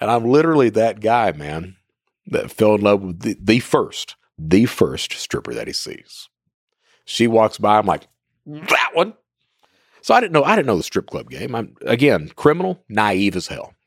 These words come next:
So, uh, belly up at the bar, order the beer. I'm dr-, sitting there drinking it.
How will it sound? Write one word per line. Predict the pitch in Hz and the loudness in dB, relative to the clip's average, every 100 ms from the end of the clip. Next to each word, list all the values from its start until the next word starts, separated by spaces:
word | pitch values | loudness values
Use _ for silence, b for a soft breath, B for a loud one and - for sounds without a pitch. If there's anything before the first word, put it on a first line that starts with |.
| - | -20
So, | - 98 85 78 | -2 0 0 -2
uh, | 69 - _ _ _ _ _ _ _ _ _ | -8 -16 _ _ _ _ _ _ _ _ _
belly | 107 87 117 113 | -4 0 4 4
up | 107 | 4
at | 110 | 0
the | 95 | -2
bar, | 82 92 95 95 95 _ _ _ _ - | 0 2 4 2 -2 _ _ _ _ -2
order | 104 101 | 2 4
the | 87 | 2
beer. | 78 87 85 82 - - | 2 2 2 0 -8 -18
I'm | 73 73 | -16 -14
dr-, | 80 - | -14 -6
sitting | - 98 | -4 0
there | 90 | 0
drinking | 82 87 87 | 2 0 0
it. | 82 | -4